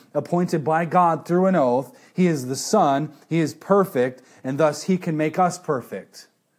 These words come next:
So I'm gonna summarize all of this. Why is Christ's priesthood, priesthood after the order of Melchizedek, why is it better? Number one,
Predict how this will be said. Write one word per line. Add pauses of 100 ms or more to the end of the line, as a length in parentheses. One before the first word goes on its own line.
(920)
So (220)
I'm
gonna
summarize
all
of
this.
Why
is
Christ's
priesthood, (220)
priesthood
after
the
order
of
Melchizedek, (240)
why
is
it
better? (520)
Number
one,